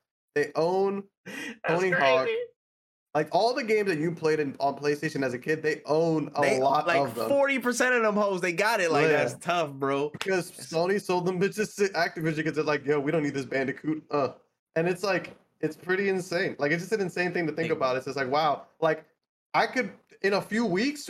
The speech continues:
Speaker 1: we could see Crash Bandicoot on Game Pass, and I'd download it, <laughs> and I'd
Speaker 2: Yep.
Speaker 1: play it.
Speaker 2: Absolutely.
Speaker 1: Um,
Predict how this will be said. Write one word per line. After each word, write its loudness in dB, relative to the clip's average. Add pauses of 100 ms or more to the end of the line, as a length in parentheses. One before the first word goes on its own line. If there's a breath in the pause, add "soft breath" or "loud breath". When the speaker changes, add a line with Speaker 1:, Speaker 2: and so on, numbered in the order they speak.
Speaker 1:
we -4
could -8
see -4
Crash -2
Bandicoot -2
on 0
Game -2
Pass, 0
and 0
I'd 0
download 0 (100)
it, -4
<laughs> -
and 4
I'd 4
Speaker 2:
Yep. 2
Speaker 1:
play 2
it. -8 (120)
Speaker 2:
Absolutely. 4
Speaker 1:
Um, -10